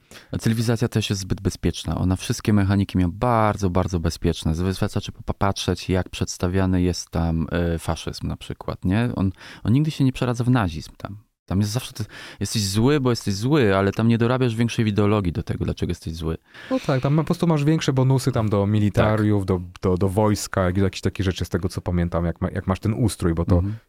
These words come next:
Speaker 2: można było sobie wybrać, dajmy na to w dwójce, tak? Ustrój właśnie, jakiś
Speaker 1: Albo
Speaker 2: tam
Speaker 1: nawet jak,
Speaker 2: komunizm.
Speaker 1: jak w, y, w cywilizacji, jak wyrżniesz daną nację w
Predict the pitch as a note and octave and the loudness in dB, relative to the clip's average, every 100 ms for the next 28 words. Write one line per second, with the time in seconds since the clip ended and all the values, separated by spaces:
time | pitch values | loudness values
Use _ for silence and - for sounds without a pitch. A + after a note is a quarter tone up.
0 | _ G2+ G2+ F#2+ F#2+ G#2 F#2+ F#2 F2 E2+ | _ -2 0 0 0 0 0 0 0 0
1 | E2 E2+ E2 E2+ F2 E2+ F2 - - - | 0 0 0 0 -2 -4 -2 -2 -2 -2
2 | G2 - G2 - E2+ D#2+ D#2 F2 E2+ G2 | -2 -2 -6 -4 -2 -2 -2 -2 0 2
3 | G#2+ G#2 A2+ C3 A2 G2 G2+ G2+ G2 - | 4 4 4 4 4 2 2 -2 -4 -6
4 | _ - G#2+ G#2+ G2+ F2+ G2 F#2 F2+ - | _ -2 0 2 -2 -4 0 2 2 0
5 | - - - G2+ F#2+ C3 - F#2+ E2+ G2 | -6 -8 -2 -2 0 -2 0 -2 0 2
6 | C#3+ B2+ G2+ F2 F2+ F#2 F#2 G2+ A2 - | 2 4 2 2 2 4 4 4 2 0
7 | F2 - | -2 -4